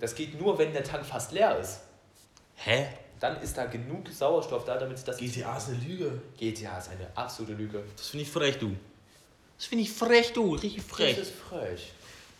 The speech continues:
Speaker 2: Ähm, okay, das, das ist crazy. Nee, aber wo waren wir gerade? Katzen. Ah ja.
Speaker 1: Ja.
Speaker 2: Nee, dann wollte ich noch mal, äh, auf ein cooles Thema zurückkommen.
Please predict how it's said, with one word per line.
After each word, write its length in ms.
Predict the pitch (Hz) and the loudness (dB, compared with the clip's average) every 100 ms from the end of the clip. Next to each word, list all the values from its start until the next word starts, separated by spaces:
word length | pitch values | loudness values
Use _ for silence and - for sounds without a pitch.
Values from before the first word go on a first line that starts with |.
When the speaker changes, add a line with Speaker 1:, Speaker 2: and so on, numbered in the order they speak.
| - - | -18 -6
Speaker 2:
Ähm, 460 | 127 131 131 135 127 - | -2 0 0 -2 -8 -12
okay, 280 | - 113 | -10 -6
das, 320 | 117 98 - - | -4 -4 -8 -10
das 80 | 117 | -10
ist 180 | 127 - | -10 -12
crazy. 400 | - 120 107 95 90 - - _ - | -6 -4 -4 -6 -10 -16 -20 _ -10
Nee, 160 | 117 117 | -6 -2
aber 220 | 127 127 | -2 -2
wo 240 | 113 113 | -4 -6
waren 120 | 139 | -8
wir 60 | 147 | -10
gerade? 280 | 139 139 143 123 | -12 -12 -12 -12
Katzen. 420 | 123 120 104 95 - - | -12 -12 -10 -12 -14 -16
Ah 80 | 110 | -10
ja. 200 | 107 95 | -6 -4
Speaker 1:
Ja. 200 | 110 - - | -6 -8 -6
Speaker 2:
Nee, 80 | 139 | 2
dann 200 | 151 185 | 2 4
wollte 140 | 185 | 2
ich 80 | 156 | 0
noch 140 | 160 160 | -2 -4
mal, 720 | 156 151 147 - 123 120 120 117 - - _ - | -6 -6 -6 -4 -2 -2 -2 -8 -18 -20 _ -10
äh, 40 | |
auf 120 | 117 | -8
ein 100 | 123 | -6
cooles 340 | - 139 131 131 | -10 -10 -10 -10
Thema 200 | 139 123 | -8 -8
zurückkommen. 580 | 110 127 123 127 123 | -6 -8 -8 -8 -8